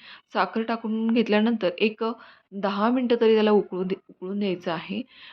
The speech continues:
आता याच्यामध्ये तुम्ही मिठाई मीठ जे आपलं मिळतं ते थोडंसं पाण्यामध्ये मिक्स करून टाकलं तर अजून चव छान येते.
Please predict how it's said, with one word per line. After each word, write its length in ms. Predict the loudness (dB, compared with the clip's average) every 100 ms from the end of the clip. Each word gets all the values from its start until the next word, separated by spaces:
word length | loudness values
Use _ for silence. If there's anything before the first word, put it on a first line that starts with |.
| -6
आता 120 | 0
याच्यामध्ये 460 | 2 4 4 4
तुम्ही 400 | 2 2 0 -2 -8 _ _ -6
मिठाई 360 | -6 0 2
मीठ 240 | 4 2 4
जे 80 |
आपलं 180 | 2 4
मिळतं 400 | 2 2 2 0
ते 180 | 2 0
थोडंसं 580 | 0 _ _ -6 -6 -4
पाण्यामध्ये 440 | -4 -2 0 0
मिक्स 180 | -2 -4
करून 220 | -4 -2
टाकलं 260 | 0 0 -2
तर 80 | -2
अजून 280 | -2 0 -2
चव 240 | -2 -6 -8
छान 220 | -8 -8
येते. 260 | -10 -14